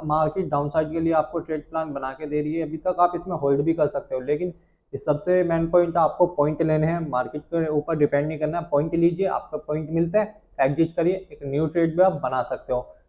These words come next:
चलिए बस यहाँ से हम बैक टेस्ट और करते हैं इसका, जितना चाहे आप इसे उतना बैक टेस्ट कर सकते हो। ये देखिए यहाँ पे आपको sale का signal मिल रहा है, sale का signal कहाँ पे मिला,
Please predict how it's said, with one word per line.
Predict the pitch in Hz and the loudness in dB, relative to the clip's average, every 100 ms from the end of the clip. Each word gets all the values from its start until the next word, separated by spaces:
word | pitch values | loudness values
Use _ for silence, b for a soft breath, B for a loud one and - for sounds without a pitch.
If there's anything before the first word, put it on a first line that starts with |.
| _ - | _ -2
चलिए | 123 123 123 - 117 | 0 0 -4 -10 0
बस | 123 127 131 | 0 0 -4
यहाँ | 131 139 | 0 0
से | 143 160 | 2 0
हम | 156 | 2
बैक | 135 127 | 0 2
टेस्ट | 147 147 | 0 0
और | 147 147 | -2 -2
करते | 156 147 151 | -2 0 0
हैं | 143 | 0
इसका, | - 156 | -2 -4
जितना | 151 156 220 | -4 0 0
चाहे | 220 208 | 4 6
आप | 196 196 | 6 2
इसे | 190 190 | -2 -2
उतना | 180 185 | -4 -2
बैक | 165 127 - | 0 -2 -2
टेस्ट | 143 - | -4 -2
कर | 143 | -2
सकते | 143 139 139 | -2 -6 -4
हो। | 143 143 _ _ _ - | -6 -8 _ _ _ 2
ये | 135 | 2
देखिए | 131 131 135 139 139 - _ _ _ - | 2 0 -2 -4 -8 -20 _ _ _ -2
यहाँ | 139 143 | 2 2
पे | 151 | 4
आपको | 160 156 180 | 4 4 2
sale | 170 151 139 | 2 2 2
का | 151 | 2
signal | 151 151 160 | 0 0 2
मिल | 156 151 | 2 4
रहा | 151 | 2
है, | - - - - _ _ - | 0 -10 -20 -20 _ _ -2
sale | 131 | -2
का | 127 139 | 0 -2
signal | 143 143 147 | 0 -2 0
कहाँ | 151 147 | 2 2
पे | 147 | 2
मिला, | 151 160 | 0 0